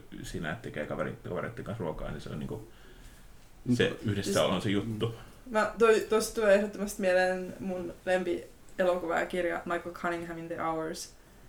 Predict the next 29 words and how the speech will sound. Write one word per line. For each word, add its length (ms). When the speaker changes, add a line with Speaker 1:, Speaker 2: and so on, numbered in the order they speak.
Speaker 3:
Tunnit, 460
ähm, 280
joka 260
just 240
perustuu 400
tolle 380
ajatukselle 540
siitä, 240
että 120
ne 60
masentuneet, 640
se 140
kertoo 300
myös 220
masen-, 300
masennuksesta 540
lähinnä 280
se 100
kirja, 220
että, 200
niinku, 240
siinä, 240
ähm, 300
hahmot 460
osallistuu 460
rituaaleihin, 560
kuten, 400
äh, 360
kirja-, 520